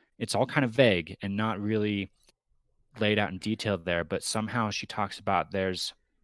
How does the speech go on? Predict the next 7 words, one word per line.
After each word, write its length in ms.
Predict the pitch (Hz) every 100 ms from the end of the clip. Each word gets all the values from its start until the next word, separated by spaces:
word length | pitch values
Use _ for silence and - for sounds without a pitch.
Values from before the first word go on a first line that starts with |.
| _ _ _ _ -
there's 200 | 123 107
a 60 | 104
path, 640 | - - 104 82 - - _ -
and 180 | 101 92
somehow 420 | - 101 113 107
perhaps 540 | - 95 - 95 -
there's 400 | - 101 95 -